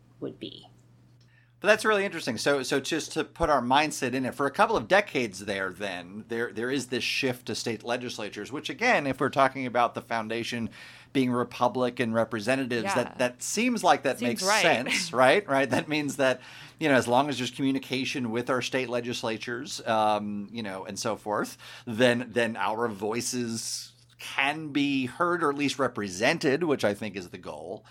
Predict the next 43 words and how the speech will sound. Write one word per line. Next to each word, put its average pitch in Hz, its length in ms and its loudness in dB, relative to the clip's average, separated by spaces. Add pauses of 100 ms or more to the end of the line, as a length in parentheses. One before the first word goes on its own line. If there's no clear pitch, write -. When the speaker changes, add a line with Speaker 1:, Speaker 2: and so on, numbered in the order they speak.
(240)
Speaker 2:
And 156 100 -2
so 139 140 6
I 139 80 10
think 151 280 -4
that 131 340 4
on 127 100 2
the 117 100 -2
surface 208 460 0
sort 170 160 0
of 123 140 -6 (260)
does 190 260 6
make 127 220 -2
some 90 240 -6
sense 180 420 -4
there. 73 460 -16 (340)
Um, 101 640 2 (180)
although 143 200 8
I 156 80 6
also 165 280 4
wonder 135 440 0
if, 117 320 -2
you 123 100 -4
know, 110 80 -2
how 127 300 6
<laughs> - 20 -2
those 120 320 0
decisions 107 560 -2
then 113 220 -2
get 95 220 -6 (180)
made, 135 580 -4
probably. 98 720 -2 (300)
You 190 80 0
know, 156 80 6
there, 165 180 4
there 170 160 4
seems 240 180 2
to 135 60 0
be 120 80 2
a - 20 -2
bit 123 140 2
of 92 40 -2
a 87 60 -4
gap, 90 460 0